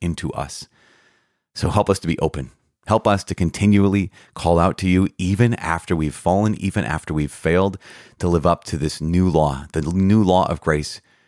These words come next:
Help us to be open and never give in to discouragement or defeat, to never give in to despair or to the temptation to quit.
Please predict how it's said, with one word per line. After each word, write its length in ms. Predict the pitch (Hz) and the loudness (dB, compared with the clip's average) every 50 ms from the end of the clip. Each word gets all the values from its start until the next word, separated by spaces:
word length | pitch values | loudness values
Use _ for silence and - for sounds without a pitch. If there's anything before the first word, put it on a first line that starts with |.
| _ _ _ _ _ _ _ _ _ _ _ _ _ _ _ - | _ _ _ _ _ _ _ _ _ _ _ _ _ _ _ -4
Help 160 | - 101 - | -4 -2 -2
us 80 | 95 | -2
to 80 | - - | -4 -2
be 100 | 85 - | -4 -4
open 300 | - 80 - 76 71 - - - - _ _ _ _ _ _ _ _ _ _ _ _ _ _ _ _ - | -4 -4 -4 -6 -8 -8 -12 -20 -20 _ _ _ _ _ _ _ _ _ _ _ _ _ _ _ _ -12
and 140 | - 87 87 | -8 -4 -2
never 180 | 87 82 95 | -2 0 0
give 140 | 92 82 85 | 0 0 0
in 120 | 80 82 78 | -2 -2 -2
to 100 | 80 76 | -4 -6
discouragement 840 | 78 78 - - - 85 87 85 - - 82 78 73 - - - _ _ _ _ | -6 -8 -8 -4 -2 0 0 0 -2 -2 -6 -6 -6 -6 -12 -20 _ _ _ _
or 80 | - 80 | -12 -10
defeat, 500 | - 73 - - - 80 73 - - - _ - | -8 -10 -10 -8 -8 -8 -8 -8 -14 -20 _ -10
to 100 | - 90 | -6 -2
never 240 | 90 92 95 107 | -2 0 0 0
give 160 | 104 98 92 78 | 0 -2 -2 -4
in 140 | 87 87 | -4 -4
to 100 | 87 90 | -4 -6
despair 540 | 80 80 76 - - - 80 82 85 85 82 - - - - - - _ _ _ - | -6 -8 -8 -8 -6 -4 -2 0 0 0 -2 -4 -10 -20 -20 -20 -20 _ _ _ -4
or 120 | - 85 85 | -4 -2 -2
to 100 | - 92 | -2 -2
the 140 | 73 92 | -2 -2
temptation 720 | 82 - 82 80 73 - - 85 80 - 92 82 80 78 - - | -2 -2 -2 -4 -4 -4 -6 -6 -4 -2 -2 -4 -4 -4 -8 -10
to 100 | - - | -12 -10
quit. 440 | - - - - 69 - - - - | -10 -10 -10 -10 -10 -10 -10 -18 -20